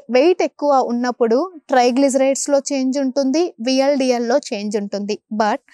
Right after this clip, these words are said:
మనం తీసుకునే ఆహారం ఇంపాక్ట్, maybe మనం సన్నగా ఉన్నా, maybe లావుగా ఉన్నా, either జెనెటికల్‌గా చూసుకున్నా సరే మనకి ఆ హెచ్డిఎల్, ఎల్డిఎల్‌లో చేంజెస్ కనిపిస్తాయి. So, హెచ్డిఎల్, ఎల్డిఎల్‌లో చేంజెస్ కనిపించడం ఏంటి అని అంటే,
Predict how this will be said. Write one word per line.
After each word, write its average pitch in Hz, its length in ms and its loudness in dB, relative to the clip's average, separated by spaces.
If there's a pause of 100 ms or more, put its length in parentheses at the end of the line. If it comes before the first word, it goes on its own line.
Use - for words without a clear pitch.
(280)
మనం 277 280 2
తీసుకునే 294 540 -2
ఆహారం 262 720 0 (120)
ఇంపాక్ట్, 240 540 -4 (140)
maybe 240 300 -2
మనం 233 360 -4 (160)
సన్నగా 233 560 -2
ఉన్నా, 240 480 -4 (220)
maybe 226 340 -2
లావుగా 220 600 0
ఉన్నా, 240 360 -6 (380)
either 240 300 2
జెనెటికల్‌గా 247 800 -2
చూసుకున్నా 240 640 -6
సరే 220 420 -4 (260)
మనకి 311 480 -2
ఆ 247 280 0
హెచ్డిఎల్, 302 680 0 (140)
ఎల్డిఎల్‌లో 262 680 0
చేంజెస్ 226 480 -6
కనిపిస్తాయి. - 640 -8 (380)
So, 311 120 4
హెచ్డిఎల్, 294 680 -2
ఎల్డిఎల్‌లో 302 580 0
చేంజెస్ 294 640 -4
కనిపించడం 269 760 -2
ఏంటి 269 380 -4
అని 247 160 -4
అంటే, 214 440 -2